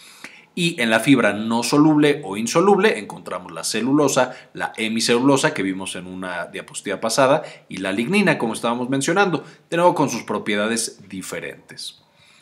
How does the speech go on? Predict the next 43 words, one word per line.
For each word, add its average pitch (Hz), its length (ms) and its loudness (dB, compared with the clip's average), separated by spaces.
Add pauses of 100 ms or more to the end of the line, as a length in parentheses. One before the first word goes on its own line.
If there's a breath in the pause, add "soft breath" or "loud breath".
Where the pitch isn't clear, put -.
(580 soft breath)
Ahora, 175 380 8
¿cuáles 233 300 6
son 190 180 4
los 202 180 4
efectos 143 460 0
generales 120 720 2
que 113 100 -4
vamos 101 340 -4
a 90 120 -8
tener 92 200 -6
de 95 80 -6
la 82 100 -6
fibra 82 320 -12
en 98 80 -8
el 123 100 -6
cuerpo? 196 640 4
Por 123 160 0
supuesto, 165 480 2
son 151 300 0
principalmente 120 800 0
el 110 60 -2
sistema 104 260 -4
gastrointestinal 117 1080 -2 (200 loud breath)
y 131 100 0
de 123 80 6
ahí 131 160 6
afectan 139 540 2
al 104 160 0
resto 110 580 -2
de 92 120 -10
nuestro 87 440 -12
organismo. 76 640 -14 (500 loud breath)
Y 156 160 2
de 165 140 10
las 170 160 6
funciones, 196 760 2
vamos 85 280 -6
a 113 100 -4
tener 151 300 2
funciones 92 500 -10
en 92 80 -12
el 101 120 -8
estómago, 165 600 4